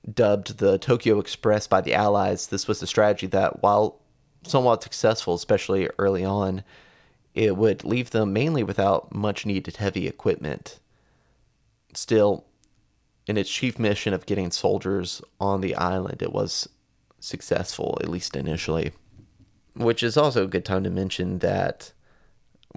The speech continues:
what ended up occurring during this campaign was interesting,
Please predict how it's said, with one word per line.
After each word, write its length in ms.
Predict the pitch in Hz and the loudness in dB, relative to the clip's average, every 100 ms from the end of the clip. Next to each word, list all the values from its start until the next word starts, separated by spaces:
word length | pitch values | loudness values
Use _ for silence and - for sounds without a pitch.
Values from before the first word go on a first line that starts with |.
| 104 - | -8 0
what 260 | 110 117 - | 4 4 2
ended 220 | 127 151 | 2 4
up 140 | 147 | 2
occurring 560 | 92 - 92 101 101 98 | -2 -2 0 2 0 0
during 260 | 98 92 | 0 0
this 180 | 95 90 | 0 -4
campaign 680 | - 98 90 - 95 92 90 | -4 -4 -4 -2 -2 -2 -2
was 260 | 90 92 - _ | -4 -6 -10 _
interesting, 840 | 107 107 101 85 85 - 58 53 | -4 0 2 0 -2 -4 -6 -6